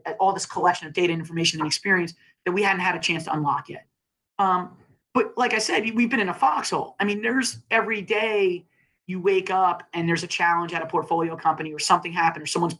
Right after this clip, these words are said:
bank account got closed or, and so those challenges have, have kept you, you know, have kept us pretty, uh, close to the ground, because when you say about my thirty thousand foot view, the reality is I'm often,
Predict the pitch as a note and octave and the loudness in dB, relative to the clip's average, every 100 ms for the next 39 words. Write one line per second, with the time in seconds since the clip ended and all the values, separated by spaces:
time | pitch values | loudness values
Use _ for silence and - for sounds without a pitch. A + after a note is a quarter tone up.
0 | F3 F#3 F3 E3 D#3 D#3 D3+ D#3+ D#3+ E3 | 0 0 -2 -2 0 -2 -2 -2 -2 0
1 | E3 E3 - - _ - B3 C4+ C#4 F4+ | -2 -4 -10 -20 _ -4 0 2 2 0
2 | B3 A#3+ C4+ A3+ F#3 F#3 F#3+ F#3 - G#3+ | 0 2 2 0 -2 -2 -2 -2 -2 0
3 | F#3+ - _ G#3+ F#3 E3+ - A#3 A#3 F#3+ | -2 -4 _ 0 0 0 0 2 2 0
4 | - B3 F3+ - _ _ _ _ _ E3+ | -2 0 0 -4 _ _ _ _ _ 0
5 | E3 G#3+ G3+ F3 F3+ A#3 A3 F#3+ F#3+ A3+ | 2 4 2 2 0 2 2 0 -4 -2
6 | G#3+ C#4 B3 A3 F#3+ G#3 F#3+ F#3+ F3 E3+ | -2 0 0 0 0 0 0 0 -2 -6
7 | D#3 C4 C4+ F#3 F#3+ G#3 A#3 F#3+ F3 - | -6 -2 0 0 2 2 2 0 -4 -2
8 | F3 F#3+ E3+ F#3+ G3 F#3 E3+ E3 | 0 0 0 0 0 -4 -2 -2